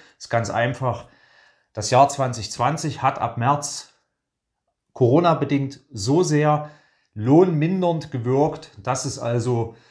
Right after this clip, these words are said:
keine Steigerung der Rente im Westen ab dem ersten siebten zwanzig einundzwanzig geben wird. Es gilt in Deutschland auch noch die Rentengarantie. Das heißt also, mit der Nichtanpassung der Rente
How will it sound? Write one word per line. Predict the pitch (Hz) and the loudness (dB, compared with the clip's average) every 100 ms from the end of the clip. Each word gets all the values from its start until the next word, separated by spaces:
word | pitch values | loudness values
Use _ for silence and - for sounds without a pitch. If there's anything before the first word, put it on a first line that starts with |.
| _ _ | _ _
keine | - 135 131 131 123 120 _ _ | -4 -2 0 -2 -2 -8 _ _
Steigerung | - 117 107 123 113 113 104 - | -8 -2 0 0 -2 -4 -6 -10
der | 95 | -8
Rente | 90 117 127 120 | -4 -4 -2 -4
im | - 92 | -4 -4
Westen | 92 - - 113 98 - _ | -4 -4 -6 -8 -8 -14 _
ab | - 117 | -8 -8
dem | - 98 | -4 -4
ersten | 110 110 - 104 | -4 -4 -4 -2
siebten | 92 98 101 98 98 | -2 -2 -2 -6 -6
zwanzig | - 92 87 87 - | -10 -10 -10 -12 -10
einundzwanzig | 92 98 95 80 80 95 - _ | -8 -8 -8 -10 -12 -14 -18 _
geben | 95 113 107 | -8 -4 -2
wird. | 85 - _ _ _ - | -4 -8 _ _ _ -12
Es | - | -6
gilt | - 139 156 | 2 4 4
in | - | 0
Deutschland | 104 110 110 123 113 104 - | -2 -2 -4 -6 -6 -8 -8
auch | 101 | -8
noch | 110 98 | -8 -10
die | - 98 | -6 -6
Rentengarantie. | 92 92 101 107 107 - _ 101 104 101 92 - 190 202 - | -4 -6 -6 -6 -8 -10 _ -2 -2 -2 -2 0 0 -2 -6
Das | 98 - | -8 -2
heißt | 123 123 | 0 -2
also, | - 117 110 107 - _ _ _ | -4 -4 -2 -4 -8 _ _ _
mit | 98 104 | -8 -4
der | 98 90 - - _ _ _ _ _ _ _ | -2 -2 -4 -14 _ _ _ _ _ _ _
Nichtanpassung | - 156 208 - 180 160 156 156 | -2 0 0 -2 -6 -2 -2 0
der | 143 127 | 0 0
Rente | 120 131 127 123 - | 0 -2 -2 -2 -4